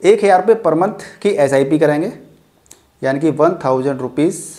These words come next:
per month की एसआईपी करेंगे और rate of interest यानी कि जो annual return होते हैं, annual return जो आपका मिलता है, वो मैं पन्द्रह परसेंट लेके चलता हूँ, ठीक है, ज़्यादा भी नहीं ले रहा, पन्द्रह परसेंट हमें long term में मिल जाता है। हालांकि अगर small cap mutual fund में डालते हैं तो long term में आपको बीस परसेंट ही मिल जाता है,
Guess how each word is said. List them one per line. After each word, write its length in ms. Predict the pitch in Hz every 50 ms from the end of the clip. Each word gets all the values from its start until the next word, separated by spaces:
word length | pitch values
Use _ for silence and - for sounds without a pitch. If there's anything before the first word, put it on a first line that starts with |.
| - _ -
per 100 | 139 139
month 200 | 139 151 - -
की 80 | - 160
एसआईपी 460 | - 170 165 - 135 135 135 165 151
करेंगे 340 | 151 139 131 135 147 185 - - - - - - - - -
और 180 | 175 208 180 151
rate 240 | 160 190 208 208 254
of 180 | 233 - -
interest 480 | 190 175 156 - 170 151 131 117 - 147
यानी 180 | 156 160 180 175
कि 100 | 214 202
जो 240 | 214 214 214 143 -
annual 260 | 156 156 190 220 220
return 280 | 170 160 156 156 226 247
होते 240 | 233 175 147 156 156
हैं, 240 | 143 131 131 151 -
annual 280 | 143 151 175 196 180
return 260 | 147 143 143 185 202
जो 100 | 185 170
आपका 180 | 139 - - 147
मिलता 280 | 135 127 117 - 139 156
है, 140 | 208 - - - - - - -
वो 100 | 220 247
मैं 100 | 277 269 254 -
पन्द्रह 280 | 226 202 208 226 226
परसेंट 280 | 220 226 - - 220 202
लेके 200 | 190 185 202 202
चलता 280 | - 147 113 104 117
हूँ, 160 | 107 101 113 - - _ _ _ _ _ _ -
ठीक 100 | 233 240
है, 60 | 196
ज़्यादा 240 | 143 147 147 151 170
भी 80 | 185 202
नहीं 120 | 202 196
ले 100 | 190 185
रहा, 100 | 185 220 - - - - - - _ -
पन्द्रह 260 | 170 185 202 226 202
परसेंट 220 | 202 190 190 214 214
हमें 140 | 226 233
long 280 | 208 170 175 180 196 175
term 120 | 190 190
में 80 | 220 240
मिल 180 | 202 160 143 131
जाता 220 | 123 117 131 135
है। 60 | 131
हालांकि 340 | 139 160 175 185 185 208 214 208 208 - - - - -
अगर 240 | 180 196 208 185 -
small 320 | - 196 202 208 208 202
cap 140 | 202 208 202
mutual 260 | 180 185 180 214 208
fund 160 | 208 202 196 196
में 100 | 196 160
डालते 260 | 151 151 156 160 196
हैं 100 | 190 147
तो 60 | 196
long 240 | 156 160 170 180 170
term 100 | 190 196
में 60 | 185
आपको 140 | 185 - 196
बीस 200 | 143 139 160 151 -
परसेंट 280 | 165 156 165 170 170
ही 60 | 175
मिल 160 | 170 170 151 147
जाता 220 | 143 131 131 143
है, 100 | 143